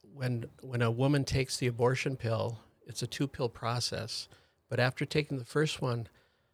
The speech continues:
if that woman changes her mind and realizes, "What have I done?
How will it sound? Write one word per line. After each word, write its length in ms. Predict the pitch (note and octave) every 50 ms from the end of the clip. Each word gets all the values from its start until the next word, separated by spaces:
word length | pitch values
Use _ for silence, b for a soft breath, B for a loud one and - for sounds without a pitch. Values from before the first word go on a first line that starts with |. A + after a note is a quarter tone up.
| _ _ _ _
if 120 | A#2+ A#2 -
that 220 | C3 C3+ C#3+ -
woman 320 | C3 C3+ C#3+ D3 C#3+ C3 A#2+
changes 400 | - - C3 C3+ C3+ C3+ C3 B2
her 100 | B2 A#2+
mind 260 | A#2 A#2+ B2+ B2+ B2 A2+
and 80 | A#2
realizes, 460 | A#2+ A#2 A#2+ A#2+ A#2 A#2 A2+ A#2 A#2 A#2
"What 180 | A#2 A#2 A#2+
have 120 | A#2+ A#2 A#2+
I 100 | A2+ A2+
done? 440 | A2 A#2+ B2+ A#2+ A2 A2 A2+ A2+